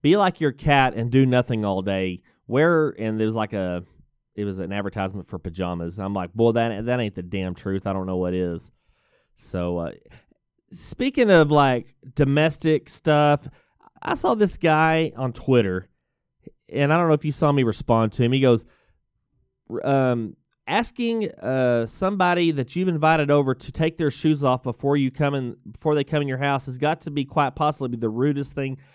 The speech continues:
I've ever heard of." <laughs> Like,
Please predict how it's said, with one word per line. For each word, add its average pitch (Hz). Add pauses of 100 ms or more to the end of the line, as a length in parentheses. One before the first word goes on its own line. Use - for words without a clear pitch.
(140)
I've 131
ever 123
heard 123
of." 87 (260)
<laughs> -
Like, 147